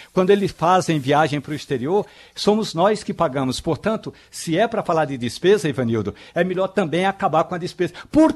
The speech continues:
que que a gente tem de pagar a segurança de ex-presidente da República? Dois carros à disposição, quatro assessores de todos os ex-presidentes. Isso também tem que ser,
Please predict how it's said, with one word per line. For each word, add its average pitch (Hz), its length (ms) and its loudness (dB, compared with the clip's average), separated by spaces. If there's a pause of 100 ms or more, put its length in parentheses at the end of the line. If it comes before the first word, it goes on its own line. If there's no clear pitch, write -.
(140)
que 254 220 6
que 254 160 0
a 220 100 2
gente 196 420 0
tem 196 300 0
de 208 80 -2
pagar 170 400 2
a 190 60 4
segurança 170 580 0
de 156 240 0 (240)
ex-presidente 160 800 0
da 143 100 0
República? 143 500 -2 (440)
Dois 196 340 4
carros 170 460 -2
à 147 80 0
disposição, 147 720 -6 (100)
quatro 196 500 2
assessores 160 720 -4
de 151 200 0
todos 202 560 2
os 165 180 -4
ex-presidentes. 143 1000 -4 (200)
Isso 233 260 -2
também 175 420 -4 (300)
tem 147 180 0
que - 100 -12
ser, 175 200 -4